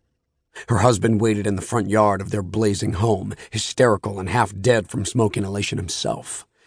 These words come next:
If his wife was closed up in one of the rooms, a bedroom or better yet a bathroom, there was a chance she'd come out alive.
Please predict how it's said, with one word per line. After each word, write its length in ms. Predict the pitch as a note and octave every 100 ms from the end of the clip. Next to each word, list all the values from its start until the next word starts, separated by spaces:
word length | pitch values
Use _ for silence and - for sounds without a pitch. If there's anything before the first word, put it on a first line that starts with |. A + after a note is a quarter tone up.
| _ _ _ _ -
If 120 | A2
his 160 | A2 F#2
wife 280 | C3 D3+
was 120 | - A2
closed 360 | - B2+ A#2
up 120 | B2
in 120 | A2+ G#2+
one 120 | G#2+
of 40 |
the 80 | G2
rooms, 520 | F#2 F2+ E2+ - - -
a 100 | A2+
bedroom 440 | G2 B2 E2+ F2
or 100 | E2+
better 240 | F#2 G#2+ G2+
yet 220 | G2 G2
a 40 |
bathroom, 640 | F2 A2+ A2+ - G2 F#2+ - - - - _
there 100 | -
was 140 | G2+ G2
a 60 |
chance 500 | F#2+ - - F#2+ - -
she'd 220 | - A2
come 160 | G#2
out 120 | F#2+ G2
alive. 640 | G#2 G2 G2 - - D#3+